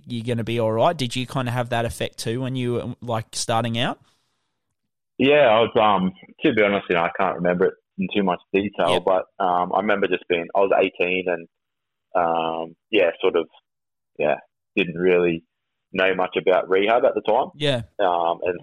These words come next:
Speaker 2: surgery and stuff like that. So just sort of went with the flow, um, ticked every box along the way, and,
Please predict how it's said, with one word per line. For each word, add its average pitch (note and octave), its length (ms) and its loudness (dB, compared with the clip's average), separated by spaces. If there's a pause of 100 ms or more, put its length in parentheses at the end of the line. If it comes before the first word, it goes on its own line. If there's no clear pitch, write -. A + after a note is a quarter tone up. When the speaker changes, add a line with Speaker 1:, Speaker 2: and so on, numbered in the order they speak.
(100)
Speaker 2:
surgery F#2 380 2
and F2 160 -4
stuff F2 200 0
like D#2+ 140 -2
that. F2+ 200 2 (120)
So F#2 160 2 (500)
just - 140 -2
sort F#2+ 140 0
of F2 80 0
went G2+ 180 0
with G2+ 80 -6
the F#2+ 80 0 (100)
flow, G#2 360 4 (380)
um, F2 240 0 (180)
ticked - 180 -4
every F2+ 260 2
box G2 280 0
along F2+ 220 -2
the E2+ 80 -2
way, F#2 300 4
and, E2+ 120 -8